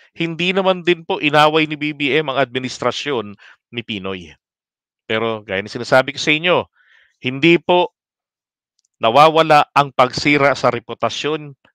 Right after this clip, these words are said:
ni P B B M. Maging ni Amy Marcos. Isipin nyo na lang, si Amy graduate ng law. Pero sinasabi nila ng marami nung nakaraan two thousand nineteen, wala yang record sa U P Diliman na nag-law. Until,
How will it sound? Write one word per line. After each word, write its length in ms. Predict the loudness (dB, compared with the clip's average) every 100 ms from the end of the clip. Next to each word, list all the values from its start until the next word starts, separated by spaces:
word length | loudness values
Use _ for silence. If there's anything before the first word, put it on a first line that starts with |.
| _ -8
ni 160 | -6
P 160 | -4 -8
B 160 | -10 -10
B 160 | -6
M. 240 | -6 -6 -14 _ _ -2
Maging 320 | 0 0 0
ni 100 | -2 2
Amy 400 | 0 0 -4 0
Marcos. 640 | 0 0 -6 -10 -10 -14 -20 -20 _
Isipin 400 | 0 0 2 0
nyo 40 | 2
na 80 | 2
lang, 160 | 2
si 160 | 2 2
Amy 320 | 2 2 -2
graduate 480 | 2 2 2 -6 -2
ng 160 | -4 -2
law. 240 | -4 -4 _ _ _ _ 0
Pero 160 | 0 2
sinasabi 560 | 0 2 4 4 4
nila 320 | 0 2 2
ng 160 | 2 -2
marami 400 | 0 2 2 0
nung 160 | -10 -4
nakaraan 480 | -2 0 0 -2
two 140 | -6 -6
thousand 340 | -4 -4 -4
nineteen, 480 | -4 -6 -6 -6 -6 -20 -20 -4
wala 240 | 4 6 6
yang 160 | 4
record 400 | 2 0 0 -4
sa 160 | -6 -6
U 240 | -6 -8
P 160 | -10 -10
Diliman 480 | -8 -8 -6 -8 -8 _ _ _ _ _
na 80 | -4
nag-law. 480 | -2 -4 -4 -8 -8 _ _ _ _ _ _ 0
Until, 560 | 0 2 4 6 4